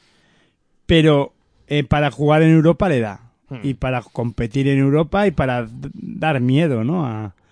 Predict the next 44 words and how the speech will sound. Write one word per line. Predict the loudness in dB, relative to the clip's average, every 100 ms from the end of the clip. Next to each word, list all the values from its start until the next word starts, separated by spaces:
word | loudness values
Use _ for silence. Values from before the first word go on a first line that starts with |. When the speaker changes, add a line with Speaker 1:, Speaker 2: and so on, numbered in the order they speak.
| _ _ _ _
Speaker 1:
a | -8 -4
los | -4 -6
equipos | -8 -6 -6 -2
a | -2
los | -2
que | -4
se | -8 -6
puedan | -4 -2 -4
enfrentar. | -6 -10 -10 -10 -10 -12 _ _ _ -4
No | -2 0
sé | -2
hasta | -6 -4 -4
dónde | -2 0
llegará, | -2 -2 2 2
¿no? | 2 0
Pero | 0
a | 2
lo | 0
que, | 0 -4 -4 -16 _ _ _ _
lo | -2 0
que | 0
quiero | 2 4 4
dar, | 4 4 4 2 0 -2 -2
dar | 0 2
a | 2 2 0
entender | 0 0 2 2 2
es | 0
que | -2 -2 -2 -6 _ _ _ _ _ -8
los | 0 0 0
equipos | -2 -2 0 0 0
A |
C | 0 0
B | 0 0
compiten | -2 -6 -6 -8 -10 -20 -20 _ -16
y | -8 -4 -4
pa-, | -6 -8
hay | -6
que | -4 -2
ganarles, | 0 0 -2 -8 -12 -10
¿no? | -10 -10
Speaker 2:
Sí, | -8 -6 -6
sí, | -8
sí, | -10
sí. | -14